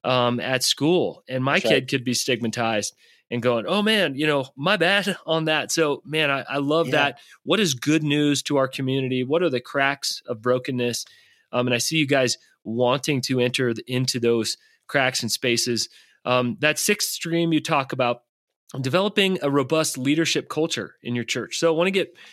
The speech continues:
Speaker 1: practical, uh, maybe even a little vulnerable with you. As the founder, it's hard 'cause you're in the midst of everything. I mean, you're doing the PowerPoint late at night before you preach early. You're setting up chairs.
Speaker 2: <laughs>
Speaker 1: Uh,
Speaker 2: Yeah.
Speaker 1: you've,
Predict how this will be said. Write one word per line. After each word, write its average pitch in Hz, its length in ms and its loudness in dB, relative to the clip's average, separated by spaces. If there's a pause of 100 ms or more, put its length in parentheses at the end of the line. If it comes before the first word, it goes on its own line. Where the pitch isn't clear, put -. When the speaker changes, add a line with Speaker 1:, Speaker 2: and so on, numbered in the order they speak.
(140)
Speaker 1:
practical, 165 720 0 (280)
uh, 131 280 2
maybe 165 240 2
even 175 160 0
a 165 40 2
little 160 180 2
vulnerable 147 560 0
with 135 240 -2
you. 131 260 -2 (300)
As 156 140 -2
the 147 80 -4
founder, 160 640 0 (440)
it's - 140 0
hard 170 340 0
'cause 127 140 -2
you're 185 100 2
in 190 60 2
the 175 80 2
midst 180 180 -2
of 143 80 -4
everything. 135 460 -2
I 98 40 -10
mean, 127 140 -4
you're 165 80 0
doing 190 200 0
the 147 60 -2
PowerPoint 175 600 0 (340)
late 175 240 2
at 160 80 -2
night 170 220 0
before 165 260 0
you 160 100 4
preach 170 380 0
early. 160 260 2
You're 156 100 2
setting 160 280 -2
up 165 100 -2
chairs. 160 540 2 (100)
Speaker 2:
<laughs> - 0 - (240)
Speaker 1:
Uh, 143 240 4
Speaker 2:
Yeah. - 80 2
Speaker 1:
you've, 170 260 -2